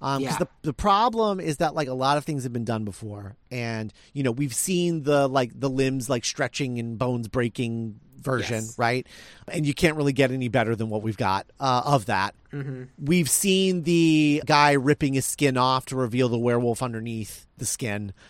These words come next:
Speaker 1: That was in, like, Van Helsing and, uh, a few other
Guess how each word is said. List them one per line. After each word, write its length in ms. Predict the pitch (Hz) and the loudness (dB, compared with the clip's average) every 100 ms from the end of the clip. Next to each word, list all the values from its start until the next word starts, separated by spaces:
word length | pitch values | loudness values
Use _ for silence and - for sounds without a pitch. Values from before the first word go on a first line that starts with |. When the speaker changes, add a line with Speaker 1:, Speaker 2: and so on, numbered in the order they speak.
| _ | _
Speaker 1:
That 160 | 131 127 | -2 0
was 120 | 113 | 0
in, 140 | 127 | 0
like, 160 | 117 110 | -2 -4
Van 220 | 123 113 | -4 -4
Helsing 600 | 95 120 - 131 110 113 | -4 -6 -4 -4 -6 -6
and, 440 | - 110 101 101 101 | -6 -6 -6 -8 -6
uh, 280 | 104 98 104 | -4 -4 -6
a 60 | |
few 200 | - 131 | -6 -2
other 320 | 113 107 107 | -2 -2 -4